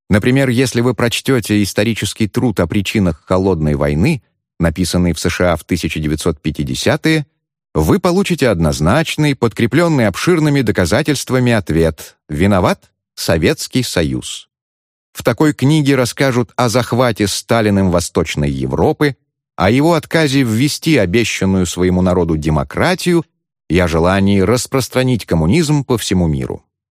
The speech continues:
Если вы возьмете в руки книгу по истории С Ш А конца тысяча девятьсот шестидесятых, то, скорее всего, прочтете другую историю.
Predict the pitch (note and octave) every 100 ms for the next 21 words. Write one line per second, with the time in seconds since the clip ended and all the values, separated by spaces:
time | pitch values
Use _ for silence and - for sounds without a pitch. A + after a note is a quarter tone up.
0 | _ _ _ _ _ - E2 D3+ D3+ D3+
1 | D#3 D3 D#3 D#3 C#3+ B2+ C#3 - C3+ C3
2 | C#3 C3 B2 C3+ - - B2+ B2 A2 A#2+
3 | A2+ A2+ F#2+ E2 G2 F#2+ G#2 F#2+ - G#2+
4 | G#2+ G2 F#2 F2+ G2 - F2+ - E2 D#2
5 | F#2+ E2+ - - _ - D2+ - D2+ C#2+
6 | C#2+ - G2 A#2+ - G#2 - B2+ C3 D3
7 | D#3+ G#2+ D#2+ D2+ C#2+ - C2+ B1+ B1+